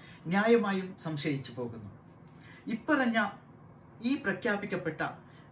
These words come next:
പ്രൈവറ്റ് മൾട്ടി സ്പെഷ്യാലിറ്റി ഹോസ്പിറ്റലുകൾ അതൊക്കെ തന്നെയും ഒരു നാടിന് ആവശ്യമാണ്. അതൊക്കെ തന്നെ അതിൻ്റെതായ രീതിയിൽ തന്നെ വന്നോട്ടെ. പക്ഷേ കാലങ്ങളായുള്ള കാസർഗോഡൻ ജനത ആരോഗ്യ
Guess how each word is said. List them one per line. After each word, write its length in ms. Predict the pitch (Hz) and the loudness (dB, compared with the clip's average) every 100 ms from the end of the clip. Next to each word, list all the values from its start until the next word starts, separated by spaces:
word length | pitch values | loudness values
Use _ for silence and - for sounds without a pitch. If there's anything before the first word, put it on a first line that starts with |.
| - - | -20 0
പ്രൈവറ്റ് 400 | 196 214 247 240 | 2 4 4 4
മൾട്ടി 220 | 196 196 233 | 0 0 -4
സ്പെഷ്യാലിറ്റി 580 | - 196 196 190 185 202 180 | -2 -2 0 -2 -2 -4 0
ഹോസ്പിറ്റലുകൾ 760 | 175 - 196 185 175 170 160 147 - - | 0 -2 -2 -2 -2 -2 -2 -2 -8 -8
അതൊക്കെ 340 | 202 247 - 302 285 | -2 -2 2 0 0
തന്നെയും 280 | 254 247 233 | 0 0 2
ഒരു 100 | 202 214 | 0 2
നാടിന് 320 | 196 202 226 202 | 2 2 0 -2
ആവശ്യമാണ്. 560 | 190 202 - 196 190 196 196 - - | 0 -2 -2 0 0 -2 -4 -10 -2
അതൊക്കെ 340 | 202 233 - 262 | 0 2 2 0
തന്നെ 180 | 247 226 185 | 2 2 2
അതിൻ്റെതായ 520 | 196 240 240 247 233 233 208 | 2 4 4 6 6 4 2
രീതിയിൽ 320 | 220 226 233 220 | -4 -2 0 2
തന്നെ 180 | 202 190 | 0 2
വന്നോട്ടെ. 400 | 170 170 156 123 113 - - - - | 0 2 0 -2 -8 -12 -20 -20 -8
പക്ഷേ 300 | 220 202 233 151 - - - - - - - - - - | -4 0 2 0 -2 -16 -20 -20 -20 -20 -20 -20 -14 -2
കാലങ്ങളായുള്ള 760 | 220 277 285 262 208 185 170 139 - - - - - - - - - - - - - | 2 4 4 6 6 6 2 0 -4 -14 -20 -20 -20 -20 -20 -20 -20 -20 -20 -20 -2
കാസർഗോഡൻ 640 | 196 208 262 233 233 208 208 | 0 4 4 4 4 4 2
ജനത 240 | 190 175 165 - 180 | 2 2 0 0 0
ആരോഗ്യ 400 | 214 240 233 233 | 2 2 2 0